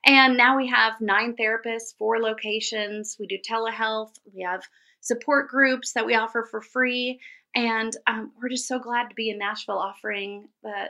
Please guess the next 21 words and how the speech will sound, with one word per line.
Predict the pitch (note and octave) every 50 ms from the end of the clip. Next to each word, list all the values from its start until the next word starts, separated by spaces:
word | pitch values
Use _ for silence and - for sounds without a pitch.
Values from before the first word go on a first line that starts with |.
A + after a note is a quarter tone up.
| - G3+
this | - G#3 G#3 - -
niche | G3+ G3+ G#3+ G#3 G3+ - - - -
of | G3 F#3+ F#3 - _ _ - - - _ - -
perinatal | B3 B3+ B3+ A#3+ A#3 A#3 A#3 A#3 A3+
counseling. | - G#3+ G3+ F#3+ G3 - - F#3 E3 - - G#3
So, | - - A3 G#3 F#3+ F#3 F#3 F#3+ F#3+ - - _ _ _ _ -
um, | G#3 G3 F#3+ F#3 F#3 - - - _ _ -
pregnancy, | - B3+ C4 B3 B3 A#3+ A#3+ - B3 A#3 A3+ A3+ A3+ -
postpartum, | A#3 A#3+ A#3 A#3+ _ - A3 G#3+ G#3+ G#3+ G#3+ G#3 G#3+ G#3+ -
infertility, | - A3 A3 A3 - A#3 A#3 - G#3+ G#3 G3+ G#3 G#3+ G#3+ A3 -
and | F#3 F3+ F#3 F3+
loss, | F3 F3 F3+ G#3 B3+ D4+ D4+ - - - _ _ _ _ _ _ _ -
helping | A3+ G#3+ - G3 F#3+
couples | G3+ G#3 G3+ G#3+ G#3+ G3+ G3+
and | G#3 G3
individuals | G3 G3+ F#3+ F#3 G3 G3 G3 - G#3 G3 G3 G3 G3 - - _ _ _ _ _ _ _ _ _
through | A3+ A3+ B3+ B3+ B3+ B3+ B3+
those | A#3+ G3+ G#3 G#3 -
life | G#3 G3 G3 G#3+ -
stages, | - - - G3+ F#3+ F#3+ G3 - F#3+ F#3+ F#3 F#3 - - - - -
um, | G3+ G3+ F#3+ F#3